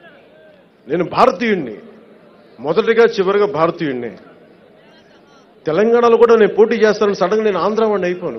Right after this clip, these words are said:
కొద్దిమంది ఒకళ్ళిద్దరు భారతీయ జనతా పార్టీ నాయకులు ఉన్నారు, బాధ వేసింది ఆ మాటకి. మీకు మద్దతు ఇచ్చినప్పుడేమో నేను భారతీయుణ్ణి, నేను పోటీ చేస్తాను,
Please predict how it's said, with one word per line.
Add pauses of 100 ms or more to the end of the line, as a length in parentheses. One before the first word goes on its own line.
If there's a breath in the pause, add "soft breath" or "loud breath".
కొద్దిమంది
ఒకళ్ళిద్దరు (460 loud breath)
భారతీయ
జనతా
పార్టీ
నాయకులు
ఉన్నారు,
బాధ
వేసింది
ఆ
మాటకి. (1400)
మీకు (120)
మద్దతు
ఇచ్చినప్పుడేమో (100)
నేను
భారతీయుణ్ణి, (2500)
నేను
పోటీ (100)
చేస్తాను,